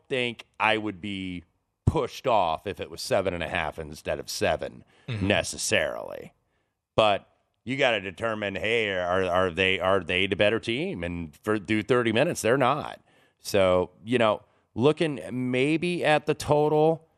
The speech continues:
Speaker 1: because I think if the Commanders can kind of, you know, control the ball and
Speaker 2: Command the pace.
Speaker 1: Yeah, command the pace, like we talked about in terms of our keys at the top.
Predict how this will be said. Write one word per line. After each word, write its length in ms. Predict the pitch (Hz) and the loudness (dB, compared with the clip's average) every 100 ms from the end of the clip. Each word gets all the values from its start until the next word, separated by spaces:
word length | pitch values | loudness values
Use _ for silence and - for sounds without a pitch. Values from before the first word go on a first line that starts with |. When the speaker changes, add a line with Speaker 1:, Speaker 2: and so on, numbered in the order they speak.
| _ _ _ _ | _ _ _ _
Speaker 1:
because 300 | 117 139 123 | 0 2 2
I 100 | 127 | 2
think 240 | - 147 143 | 0 -2 -2
if 160 | - | -2
the 100 | 127 | -4
Commanders 960 | - 127 117 120 131 139 135 123 123 - | -2 -2 0 2 2 2 4 4 4 0
can 220 | 123 104 | -2 -2
kind 380 | - 123 123 120 | 0 0 4 4
of, 720 | 113 110 107 104 101 - _ _ _ _ _ _ _ _ _ - | 6 6 4 0 -8 -20 _ _ _ _ _ _ _ _ _ -2
you 160 | 117 | 2
know, 320 | 110 101 98 - _ _ _ _ _ _ _ _ _ - | 4 4 2 -4 _ _ _ _ _ _ _ _ _ -4
control 560 | 131 107 - 80 98 110 | -2 -2 -4 -2 -2 -2
the 100 | 107 | 0
ball 680 | 104 104 120 127 131 131 | 4 6 6 6 6 4
and 120 | 113 87 | 2 2
Speaker 2:
Command 280 | 139 151 | 2 2
the 40 | 180 | 2
pace. 320 | 214 294 104 | 2 2 4
Speaker 1:
Yeah, 300 | 131 131 92 | 4 6 4
command 340 | - 90 92 110 | 0 -4 -4 -2
the 40 | |
pace, 380 | 113 143 143 92 | 0 0 0 -2
like 160 | 85 | -4
we 100 | 90 | -4
talked 320 | 85 104 131 117 | 0 0 2 0
about 260 | 95 85 | 0 0
in 80 | 80 | -2
terms 240 | 92 92 | -4 -4
of 60 | 82 | -2
our 100 | 87 | -2
keys 340 | - 117 131 107 | 0 -2 -2 -4
at 120 | 87 | -8
the 80 | 82 | -4
top. 600 | - 156 143 104 - | 0 2 2 0 -2